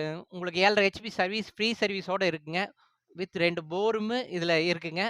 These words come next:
ரெண்டு போருமே அருமையான தண்ணி. இப்போ உங்களுக்கு இந்த மழை சீசன்னால பார்த்தீங்கன்னா, கிணத்துல உங்களுக்கு மேலாலேயே தண்ணி கடை போயிட்டு இருக்குதுங்க.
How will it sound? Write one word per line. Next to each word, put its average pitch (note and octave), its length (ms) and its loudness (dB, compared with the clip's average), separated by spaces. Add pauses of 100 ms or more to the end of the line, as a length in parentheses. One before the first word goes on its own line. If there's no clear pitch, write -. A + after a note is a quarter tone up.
ரெண்டு E3 260 -6
போருமே F#3+ 380 -4
அருமையான E3+ 440 2
தண்ணி. D#3+ 280 -2 (420)
இப்போ D3+ 240 -10
உங்களுக்கு G3 340 -4
இந்த F#3 180 -2
மழை E3+ 220 0
சீசன்னால G3 540 -4
பார்த்தீங்கன்னா, E3+ 460 -4
கிணத்துல E3 380 -4
உங்களுக்கு D#3+ 360 -12
மேலாலேயே E3+ 580 2 (420)
தண்ணி F#3 260 2
கடை F3+ 280 4
போயிட்டு F#3+ 340 -4
இருக்குதுங்க. D3+ 380 -4